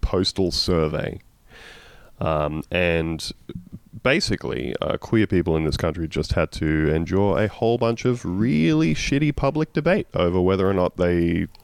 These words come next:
uh, I guess, deserve to be recognized as first-class citizens, you know? Um,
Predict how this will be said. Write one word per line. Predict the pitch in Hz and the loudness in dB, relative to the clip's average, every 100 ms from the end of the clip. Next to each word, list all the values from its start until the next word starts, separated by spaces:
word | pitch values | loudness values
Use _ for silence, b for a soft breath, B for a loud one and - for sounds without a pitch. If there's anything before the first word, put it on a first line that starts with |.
| - | -4
uh, | 82 76 76 - - | -4 -4 -8 -6 -4
I | |
guess, | 82 82 | -2 -4
deserve | - - 76 78 80 95 107 | -4 -6 -4 0 2 2 0
to | - | -2
be | 107 104 | 0 2
recognized | 98 110 110 117 113 113 117 - | 2 0 -4 -2 0 2 0 0
as | 98 98 92 - - - | 2 2 -2 -12 -16 -20
first-class | - 107 104 - 107 92 | -4 -2 0 2 2 2
citizens, | 110 113 - 120 120 123 | 0 -2 0 -2 -2 -2
you | 110 | 0
know? | 107 120 - B B B B B B | 2 0 -4 B B B B B B
Um, | - 95 90 | -2 0 0